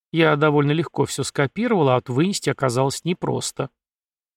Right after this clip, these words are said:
В итоге, поломав голову, нужные бумаги она запихала в мусорную корзину — и сделала вид, что выносит хлам, причем из обычного отдела. Уборщица дура попыталась было отнять корзинку, дескать, нечего служащей старшего уровня марать руки грязной работой.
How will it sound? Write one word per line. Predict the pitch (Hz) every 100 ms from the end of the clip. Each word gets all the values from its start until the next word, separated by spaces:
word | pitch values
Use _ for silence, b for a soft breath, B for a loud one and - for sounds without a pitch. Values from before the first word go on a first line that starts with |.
| _ _ _ _ _ _ _ _
В | 160 190
итоге, | - 294 180 131
поломав | 139 143 147 131 127
голову, | 196 247 196
нужные | 180 240 208 196
бумаги | 165 196 208 175
она | 156
запихала | 139 - 156 - 147
в | 135
мусорную | 147 143 - 139 139
корзину — | - 143 147 214 233 - _ _ _ -
и |
сделала | 202 185 240 220 208
вид, | 233 269
что | - 160
выносит | 175 220 202
хлам, | - 151 143 135
причем | - 139 - 262
из | 226
обычного | 143 120 131 - 143 135
отдела. | 156 127 131 139 - _ _ _ _ _ _ _ -
Уборщица | 170 165 262 277 - - 151
дура | 143 139 123
попыталась | 139 170 226 233 190
было | 202 202
отнять | 202 208 208
корзинку, | - 202 190 233 185 -
дескать, | 123 143 - 143
нечего | 214 180 -
служащей | 135 - 160 139 - 139
старшего | - 147 131 147
уровня | 170 214 165
марать | 147 143 143 -
руки | 147 135 139
грязной | 147 143 113 131
работой. | 175 170 135 - 143